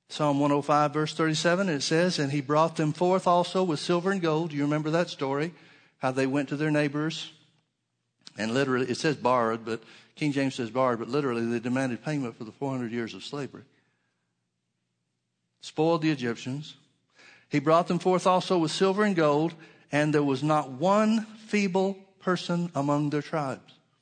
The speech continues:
Now, the word feeble would mean weak or sickly.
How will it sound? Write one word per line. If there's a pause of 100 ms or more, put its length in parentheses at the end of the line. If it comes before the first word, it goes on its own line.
(680)
Now,
the
word
feeble (680)
would
mean
weak (680)
or
sickly.